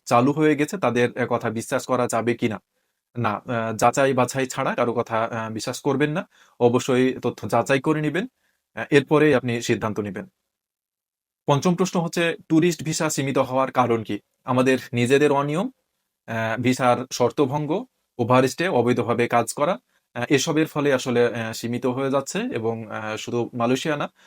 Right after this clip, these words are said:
অন্যান্য দেশগুলোর, আ, ভিসাও আসলে সীমিত হয়ে যাচ্ছে বা বন্ধ হয়ে যাচ্ছে আমাদের, আ, আ, গাফলতির কারণে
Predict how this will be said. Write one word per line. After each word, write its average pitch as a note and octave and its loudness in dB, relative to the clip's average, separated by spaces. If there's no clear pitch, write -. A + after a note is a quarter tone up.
অন্যান্য A#2+ 0
দেশগুলোর, A#2 -4
আ, A2 -6
ভিসাও A#2 -2
আসলে A#2 -2
সীমিত B2 -2
হয়ে C3+ -2
যাচ্ছে C3+ -8
বা C3+ -2
বন্ধ G#2+ -4
হয়ে G#2 -2
যাচ্ছে G2+ -4
আমাদের, A2 -2
আ, B2 -10
আ, G#2+ -4
গাফলতির B2 -4
কারণে G2+ -8